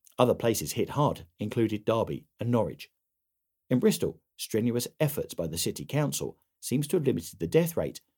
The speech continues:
to zero point six percent during an outbreak lasting from April to September sixteen sixty-six. By late autumn, the death toll in London and the suburbs began to slow until February sixteen sixty-six.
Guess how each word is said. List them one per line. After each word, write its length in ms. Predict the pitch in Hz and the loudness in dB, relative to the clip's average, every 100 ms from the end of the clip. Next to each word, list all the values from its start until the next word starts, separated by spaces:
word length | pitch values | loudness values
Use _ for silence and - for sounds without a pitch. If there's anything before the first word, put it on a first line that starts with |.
| _ | _
to 140 | - 107 | -6 -2
zero 340 | 104 117 147 | 0 0 0
point 240 | 165 98 | 0 0
six 300 | - - - | 0 -2 -4
percent 460 | - 127 127 85 - | -6 -2 -2 -2 -6
during 240 | - 92 85 | -6 -4 -4
an 80 | 87 | -2
outbreak 460 | 160 170 165 - - _ _ _ | 0 0 -2 -8 -8 _ _ _
lasting 340 | 104 107 - 82 | -2 -2 -2 -6
from 160 | 82 80 | -6 -4
April 300 | 117 120 131 | -4 -4 -6
to 100 | 123 | -6
September 540 | - 127 - 139 123 | -4 -4 -2 -2 -2
sixteen 480 | - 131 - 123 131 | -4 -6 -4 0 0
sixty-six. 760 | 143 - - - - - - - _ _ _ _ _ _ _ _ _ _ _ _ _ _ _ _ _ | 0 -6 -8 -4 -2 -2 -6 -10 _ _ _ _ _ _ _ _ _ _ _ _ _ _ _ _ _
By 140 | - 180 | 2 4
late 240 | 180 135 | 6 6
autumn, 320 | 123 107 - - _ _ _ | 4 4 -2 -10 _ _ _
the 80 | - | -4
death 280 | 107 135 147 | 2 2 2
toll 200 | - 87 | -2 -2
in 140 | 82 | -2
London 320 | 98 92 80 - _ - | -2 -2 -4 -10 _ -8
and 120 | 98 | -4
the 40 | |
suburbs 460 | 92 127 - 67 - | -2 -2 -4 -6 -6
began 320 | 95 104 113 | -4 -4 -4
to 100 | 135 | -4
slow 280 | - 120 67 | -2 0 -2
until 460 | 76 - 123 110 - _ _ _ _ | -4 2 4 2 -2 _ _ _ _
February 320 | 110 90 101 | -4 -2 -2
sixteen 440 | 117 90 - 95 107 | -2 -4 -6 -6 -4
sixty-six. 720 | - - 82 - - - | -4 -6 -6 -2 -2 -4